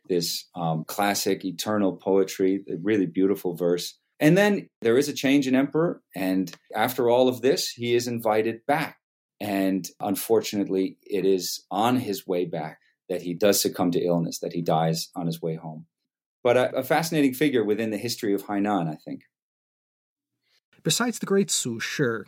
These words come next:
Speaker 2: what can you tell us about Hai Rui? He had an association with Hainan, didn't he? In modern times, we recall Hai Rui from the Wuhan play, Hai Rui Ba Guan,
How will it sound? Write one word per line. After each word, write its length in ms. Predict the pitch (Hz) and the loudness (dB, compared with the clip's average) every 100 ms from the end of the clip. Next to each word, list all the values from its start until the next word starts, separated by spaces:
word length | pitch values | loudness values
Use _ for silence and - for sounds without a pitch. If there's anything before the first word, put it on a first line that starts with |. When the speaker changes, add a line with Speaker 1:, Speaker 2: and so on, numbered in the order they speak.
| _ - | _ -6
Speaker 2:
what 120 | 208 | -4
can 100 | 269 | -2
you 80 | 196 | 0
tell 180 | 190 196 | 2 2
us 140 | - | 2
about 220 | 160 156 | -2 -4
Hai 280 | - 113 104 | -4 -8 -8
Rui? 440 | 123 147 135 107 - _ _ _ | 0 4 4 2 -6 _ _ _
He 160 | 240 | 0
had 80 | 269 | 0
an 100 | 143 | -2
association 680 | - 156 127 - 127 123 139 | 0 -2 -2 -4 -4 -4 -6
with 140 | 120 | -6
Hainan, 460 | 139 123 117 120 117 | -4 -4 -4 -6 -2
didn't 240 | 143 165 | -2 0
he? 200 | 165 175 _ _ _ _ | -2 -4 _ _ _ _
In 140 | 147 139 | 0 4
modern 460 | 143 160 185 170 | 6 6 6 4
times, 500 | 147 196 214 160 127 | 4 4 6 4 2
we 460 | 139 147 147 139 - _ _ _ _ - | 2 4 4 2 -4 _ _ _ _ 0
recall 520 | 143 139 - 165 151 | 0 0 0 2 2
Hai 240 | - 123 | 0 -4
Rui 440 | 127 143 226 202 151 | -2 4 6 6 2
from 320 | - 123 120 | -2 -6 -4
the 160 | 120 120 | -6 -6
Wuhan 640 | 117 143 151 131 131 117 | -4 -4 -2 -4 -4 -6
play, 580 | - 190 165 113 131 - _ - | 0 4 4 0 -6 -8 _ -4
Hai 220 | 147 135 | 0 2
Rui 220 | 151 165 | 2 2
Ba 260 | - 135 139 | 2 0 2
Guan, 480 | 165 160 165 165 | 2 2 2 -2